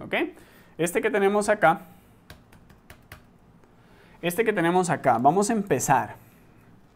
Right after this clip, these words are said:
Ahorita no, no, no se fije por el nombre de las letras, eso lo vamos a estar viendo más adelante. Ahorita fíjese en los símbolos. Entonces,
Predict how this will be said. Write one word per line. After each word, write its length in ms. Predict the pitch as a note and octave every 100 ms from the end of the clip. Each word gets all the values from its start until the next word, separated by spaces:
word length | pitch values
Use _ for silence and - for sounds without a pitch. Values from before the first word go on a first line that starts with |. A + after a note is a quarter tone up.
| -
Ahorita 580 | C3 C#3+ C4+ C#4 C4+
no, 480 | C4 G#3 A3+ A#3 A3+
no, 480 | D3+ E3 G#3 A3+ A3+
no 220 | D3+ E3+ F#3+
se 220 | G#3 G3
fije 340 | G#3 G3+ G3+
por 200 | G3+ C#3+
el 80 | B2
nombre 200 | C3+ E3
de 60 | D#3+
las 140 | B2+
letras, 380 | C#3 D#3 F3 E3+
eso 160 | C#3+ D3
lo 80 | B2+
vamos 180 | C3+
a 20 | C3+
estar 220 | B2 A#2+
viendo 260 | B2 B2+
más 260 | B2 G#2 -
adelante. 340 | A#2 A2 F#2
Ahorita 260 | G2+ C3+ A3+
fíjese 380 | A3 A#3 A#3 B3
en 80 | F#3
los 140 | B2+
símbolos. 460 | G#3+ F3 A2 F#2 A#2
Entonces, 480 | A2+ G3 B3+ D4+